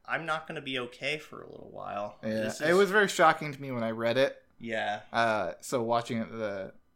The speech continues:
Speaker 2: the second time, it was just like, "Hey, it's barbecue Armin."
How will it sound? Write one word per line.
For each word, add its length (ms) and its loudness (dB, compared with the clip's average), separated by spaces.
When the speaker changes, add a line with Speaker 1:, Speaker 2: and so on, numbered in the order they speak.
Speaker 2:
the 60 -10
second 220 -6
time, 220 -4
it 40 -6
was 120 -10
just 140 -12
like, 240 -4
"Hey, 600 8
it's 140 2
barbecue 600 4
Armin." 500 -2